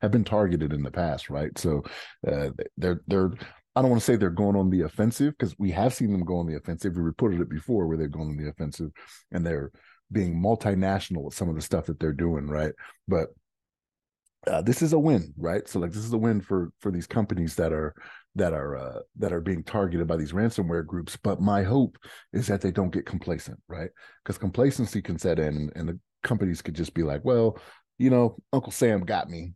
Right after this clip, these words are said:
you know what I mean? I'll be all right if I don't, if I don't follow the guidelines I'm supposed to." No, that should not be the lesson here, right? <laughs> Like, you, you were helped out, um, and you were getting, given a little bit of a reprieve here, right?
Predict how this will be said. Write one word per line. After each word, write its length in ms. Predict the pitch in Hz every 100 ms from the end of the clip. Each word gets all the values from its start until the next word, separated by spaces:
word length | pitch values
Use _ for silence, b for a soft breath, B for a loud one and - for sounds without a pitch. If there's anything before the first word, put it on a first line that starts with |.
| -
you 120 | 98
know 80 | 90
what 100 | 82
I 40 |
mean? 240 | 80 82 82
I'll 80 | 90
be 160 | 92
all 100 | 85
right 160 | 80 76
if 140 | 76
I 80 | 82
don't, 220 | 80 78 -
if 140 | 87
I 60 | 92
don't 180 | 67
follow 240 | - 85 80
the 80 | 78
guidelines 540 | 85 76 76 76 73
I'm 80 | 73
supposed 400 | 76 87 85 -
to." 160 | 76
No, 260 | 73 - 76 - B -
that 120 | 110
should 160 | 127
not 140 | 123 104
be 60 |
the 80 | 101
lesson 360 | 92 90 - 73
here, 200 | - -
right? 220 | 67 80 139 -
<laughs> 160 | 156 -
Like, 360 | 131 - 135
you, 160 | 139 135 B B
you 120 | 127 120
were 140 | 113
helped 340 | 123 131 -
out, 280 | 110 120 - B B -
um, 420 | 104 85 85 90 110
and 120 | 104
you 100 | 101
were 100 | 92
getting, 280 | 95 120 117 107
given 240 | 120 110
a 60 | 101
little 220 | 107 104
bit 100 | 104
of 100 | 95
a 60 |
reprieve 600 | 90 85 - 123 104 90
here, 280 | - 76 76
right? 280 | 85 87 85